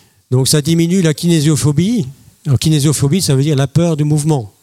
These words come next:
J'ai un patient l'autre fois qui m'a dit : « Mais j'ai pas peur du kiné, moi. » Donc c'est pas la peur du kiné, c'est la peur du mouvement, hein, kinésiophobie, hein.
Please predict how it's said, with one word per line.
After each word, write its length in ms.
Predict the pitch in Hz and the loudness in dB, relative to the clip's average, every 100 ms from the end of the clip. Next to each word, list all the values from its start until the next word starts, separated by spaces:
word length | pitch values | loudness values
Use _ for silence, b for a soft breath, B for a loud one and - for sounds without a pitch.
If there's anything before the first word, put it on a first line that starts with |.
| _ - | _ -6
J'ai 200 | 120 127 | 0 0
un 60 | 120 | 0
patient 280 | 127 156 | 0 0
l'autre 180 | 143 127 | 0 0
fois 120 | 151 | -2
qui 160 | 143 135 | -2 0
m'a 80 | 127 | 0
dit : « 120 | 131 | 0
Mais 100 | 127 | 0
j'ai 100 | 123 | 0
pas 140 | 127 139 | 0 0
peur 200 | 156 117 | 0 -2
du 120 | 117 | -2
kiné, 280 | 156 196 165 | -2 0 0
moi. » 200 | 120 113 _ B B B B 120 | -2 -4 _ B B B B -4
Donc 80 | |
c'est 220 | 113 135 104 | 0 0 0
pas 160 | 143 | 0
la 80 | 135 | 0
peur 260 | - 156 147 | 0 0 0
du 120 | 127 | -4
kiné, 260 | 160 165 | -2 0
c'est 140 | 117 110 | 0 0
la 80 | 120 | 0
peur 180 | 160 | 0
du 100 | 123 | 0
mouvement, 540 | 123 135 165 - 131 113 | 0 0 0 0 -2 0
hein, 80 | 170 | -2
kinésiophobie, 960 | 143 135 127 131 117 127 113 90 90 | 0 0 2 2 0 -2 -2 -4 -2
hein. 140 | 127 | -2